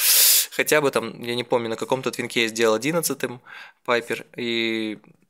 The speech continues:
если я выбью еще на втором, возможно, задумаюсь о третьем, типа, о Полианите, походу.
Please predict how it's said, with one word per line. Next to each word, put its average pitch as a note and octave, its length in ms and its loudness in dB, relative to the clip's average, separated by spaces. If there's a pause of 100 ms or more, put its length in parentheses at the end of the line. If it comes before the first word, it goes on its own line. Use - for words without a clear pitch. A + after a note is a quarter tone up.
(180)
если A#2+ 300 0
я A#2 40 2
выбью A2+ 240 0
еще A2 160 0
на A2+ 60 -4
втором, D#3 340 0
возможно, A#2 320 -2
задумаюсь A2 320 -4
о G2+ 60 -8
третьем, - 360 -8
типа, - 400 -10
о G#2+ 120 -4
Полианите, G#2+ 560 -6
походу. - 360 -14